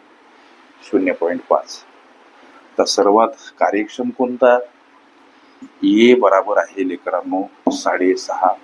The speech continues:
त्यानंतर बी आहे सात पॉइंट पाच आणि सी आहे शून्य पॉइंट पाच.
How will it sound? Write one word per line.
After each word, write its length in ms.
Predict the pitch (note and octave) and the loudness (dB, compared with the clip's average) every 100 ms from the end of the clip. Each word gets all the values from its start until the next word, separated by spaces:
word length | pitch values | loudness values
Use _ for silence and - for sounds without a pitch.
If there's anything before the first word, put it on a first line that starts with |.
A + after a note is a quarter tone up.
| - - _ _ - _ _ _ _ - - - - | -20 -20 _ _ -20 _ _ _ _ -20 -20 -20 -8
त्यानंतर 420 | B2 A2+ A#2 A2 A2 G#2+ | -2 0 0 0 -2 2
बी 200 | B2 B2+ | 6 6
आहे 360 | F#2 - F2 F2 _ _ _ _ _ _ _ _ _ _ - - | 4 -2 -4 -4 _ _ _ _ _ _ _ _ _ _ -20 -14
सात 460 | - - - F#2+ F2+ - | -8 -6 0 0 0 -2
पॉइंट 240 | F#2 F#2 F2+ | -2 -2 -2
पाच 280 | F#2 F2 - - _ _ - | 0 0 0 -16 _ _ -10
आणि 160 | F#2+ G2+ | -6 -6
सी 320 | - - C3+ G#2 | -6 0 4 4
आहे 320 | F#2 F2+ F2+ - - | 2 -6 -8 -8 -16
शून्य 340 | - A2+ A2 A2 | -8 -6 -6 -4
पॉइंट 260 | F2 F2 G2 | -2 -4 -4
पाच. 260 | F2 D#2 - | -2 -2 -4